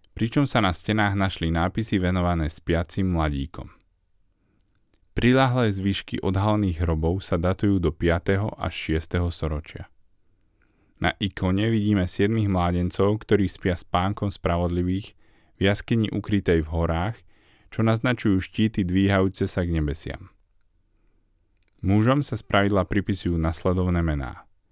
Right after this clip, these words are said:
Maximilián, Dionýs, Amblich, Martin, Anton, Ján a Marcel.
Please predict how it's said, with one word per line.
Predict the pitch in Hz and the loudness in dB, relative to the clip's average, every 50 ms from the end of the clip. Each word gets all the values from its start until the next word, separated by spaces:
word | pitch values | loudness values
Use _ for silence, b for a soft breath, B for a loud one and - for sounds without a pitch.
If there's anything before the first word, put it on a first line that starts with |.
| _ _ _ _ _ _ - | _ _ _ _ _ _ -4
Maximilián, | 80 82 78 - - - - 101 101 98 101 104 104 101 101 101 104 107 - _ _ _ _ _ _ - | -2 -2 -2 -2 -4 -2 0 0 2 2 2 2 2 2 0 0 -2 -4 -8 _ _ _ _ _ _ -8
Dionýs, | - 90 95 98 95 95 98 101 98 101 104 107 - - - _ _ _ _ _ _ _ _ - - | 0 2 4 6 6 6 4 4 4 4 2 0 -2 -6 -14 _ _ _ _ _ _ _ _ -2 0
Amblich, | 101 101 101 101 98 107 110 117 113 - - - _ _ _ _ _ _ - | 0 2 2 2 2 2 2 2 0 -2 -12 -20 _ _ _ _ _ _ -6
Martin, | - 87 90 90 92 90 - - 107 104 101 104 110 - _ _ _ _ _ _ _ _ | -2 0 2 2 2 0 -2 0 0 0 0 0 -4 -8 _ _ _ _ _ _ _ _
Anton, | - - 95 95 92 87 - 101 98 95 98 104 - _ _ _ _ _ _ _ - | -4 -2 0 0 0 0 0 0 0 0 -2 -6 -10 _ _ _ _ _ _ _ -2
Ján | 92 90 87 82 85 87 90 90 - _ _ _ _ _ _ - | 0 2 2 4 2 2 0 -2 -6 _ _ _ _ _ _ -2
a | 87 87 | 0 0
Marcel. | 85 76 76 73 - - - - - - | 2 0 -2 -4 -6 -10 -12 -12 -12 -14